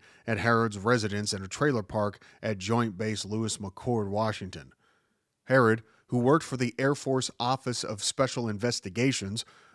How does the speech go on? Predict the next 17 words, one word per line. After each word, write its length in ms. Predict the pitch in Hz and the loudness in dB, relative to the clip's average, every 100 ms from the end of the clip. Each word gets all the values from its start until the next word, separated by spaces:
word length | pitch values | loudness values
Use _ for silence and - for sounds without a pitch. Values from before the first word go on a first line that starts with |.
| - | -4
abused 440 | 107 120 156 139 | 4 8 8 6
a 80 | 120 | 2
child 340 | 135 127 123 - | 0 0 0 0
aged 300 | 127 131 - | 0 0 -4
between 340 | 113 120 104 | -4 -2 -2
seven 480 | - - 151 156 156 - _ - | 0 2 4 2 -2 -8 _ -6
and 180 | 110 - | -4 -2
eight 260 | 127 123 | 0 0
years 500 | 98 120 107 101 104 - _ | 0 2 2 0 -6 -12 _
who 120 | 127 | 0
was 200 | 120 101 | 2 2
left 240 | 110 117 113 | 4 4 2
in 60 | |
his 120 | 107 - | -4 -4
care 300 | 117 107 101 | -2 -2 -2
during 400 | 107 101 95 90 | -4 -4 -6 -4
weekends. 640 | 113 117 92 76 69 | -4 -4 -6 -12 -14